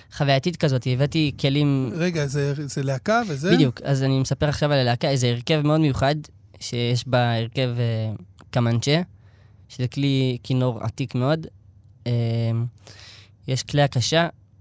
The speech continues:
Speaker 1: מאוד, אה, תופים כלי הקשה, יש גיטרות וסאז ועוד, וככה יצ-, זה ממש הכל לייב, אנחנו עושים את ההופעה, ויש אווירה מאוד, אה, כל השירים שיצאו,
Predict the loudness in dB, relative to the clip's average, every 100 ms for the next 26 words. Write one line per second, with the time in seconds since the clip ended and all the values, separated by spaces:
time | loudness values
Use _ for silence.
0 | _ _ _ _ -20 -12 -4 -2 0 0
1 | 0 0 -2 -2 -4 -8 -18 -10 -4 0
2 | 0 2 2 2 0 2 2 2 0 -2
3 | -2 -4 0 2 4 2 2 0 -4 2
4 | 4 4 2 0 2 2 0 -4 -8 -20
5 | -20 -20 -20 -20 -10 -2 0 2 2 2
6 | 0 -2 -2 -2 -2 -8 -12 -4 2 4
7 | 2 0 0 2 4 2 0 -4 -8 -6
8 | 0 2 2 2 0 2 2 2 -4 -14
9 | -20 -20 -20 -20 -20 -6 -2 0 0 2
10 | 2 2 2 2 2 4 2 2 2 0
11 | -4 -14 -20 -20 -20 -20 -4 0 2 2
12 | 4 2 2 0 0